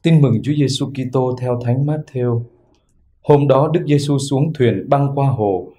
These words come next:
trở về thành của mình. Người ta liền khiêng đến cho người một kẻ bại liệt nằm trên giường. Thấy họ có lòng tin như vậy,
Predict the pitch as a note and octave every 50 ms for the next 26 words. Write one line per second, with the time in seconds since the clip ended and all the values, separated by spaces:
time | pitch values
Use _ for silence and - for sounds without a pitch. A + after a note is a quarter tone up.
0 | _ _ _ _ _ _ - C3+ A#2 A2+ G#2+ B2+ B2 A2+ A#2+ - B2 A#2 G#2+ G2+
1 | - - G#2+ G#2 G2+ G#2+ G#2+ G2 G2 G2 - - _ _ _ _ _ _ _ _
2 | - C3 B2 B2 A#2+ E3 E3 D#3+ C3+ B2+ A#2+ G#2+ G#2 - - - E3+ D#3+ D#3 D3+
3 | C#3+ D3+ D#3+ D3 - E3 D#3 C#3+ A#2 A2+ G2+ G#2 G2+ G2+ - - - A#2+ G#2 G2
4 | G2+ A2 C3 C3 A2 G2+ F#2 F2+ F#2+ G2+ G#2+ G2+ - - - _ - A2+ G#2+ G2+
5 | G2 F#2+ - - C3 B2 B2 A#2+ A2 G#2+ G2+ F2+ E2 - _ _ _ _ _ _
6 | _ _ _ _ - D#3 F#3 F#3 D3+ C#3 A2+ - - - D#3 D#3+ D3 A#2+ G#2+ -
7 | - D3+ D3 C#3+ C#3+ D3 D3 C#3 C#3 A2 G2 F2+